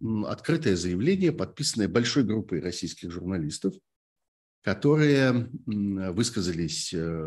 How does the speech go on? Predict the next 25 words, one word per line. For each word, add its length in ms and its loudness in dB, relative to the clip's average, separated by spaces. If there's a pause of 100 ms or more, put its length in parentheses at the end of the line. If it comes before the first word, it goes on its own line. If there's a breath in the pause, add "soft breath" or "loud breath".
(240)
в 300 -4
поддержку 720 0
Эвана 240 2
Гершковича 640 -2
и 20 0
высказали 420 -4
свое 320 -4
возмущение, 840 -2 (760)
э, 260 -2
фактом 520 -4 (260)
его 280 -2
ареста. 520 0 (1120)
Э, 440 0 (540)
и 600 6 (840)
это, 140 4
мне 100 8
кажется, 280 4
очень 220 0
важной 340 2
вещью, 340 0
потому 320 0
что 160 0
это 420 2
первый 440 4
случай, 560 -6